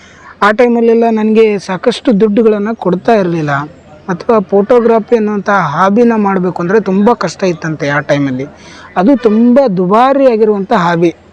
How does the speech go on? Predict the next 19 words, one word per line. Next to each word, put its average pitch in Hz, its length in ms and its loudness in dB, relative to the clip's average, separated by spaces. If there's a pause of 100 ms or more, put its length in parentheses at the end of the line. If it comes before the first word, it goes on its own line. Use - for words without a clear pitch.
(300)
ಎಲ್ಲ 190 180 2
ಹಾಬಿಗಳಿಗಿಂತ 208 720 0
ದುಬಾರಿ 185 440 0
ಫೋಟೋಗ್ರಫಿ 175 640 -2
ಹಾಬಿ. 151 680 -6 (960)
ಅದನ್ನು 233 340 2
ಮೇಂಟೈನ್ 214 380 0
ಮಾಡೋದಕ್ಕೆ 190 380 -4
ನನ್ನ 180 240 -2
ಕೈಯಲ್ಲಿ 180 320 0
ಆಗ್ತಾ 156 260 -4
ಇರಲಿಲ್ಲ. 135 300 -4 (680)
ಆ, 175 340 2
ಮನೆಯಲ್ಲಿ 214 460 2
ಕೊಟ್ಟಂಥ 233 540 0 (300)
ಸ-, - 160 -8 (120)
ಅಲ್ಪ 226 240 0
ಸ್ವಲ್ಪ 208 360 -2
ಹಣನ 180 380 -2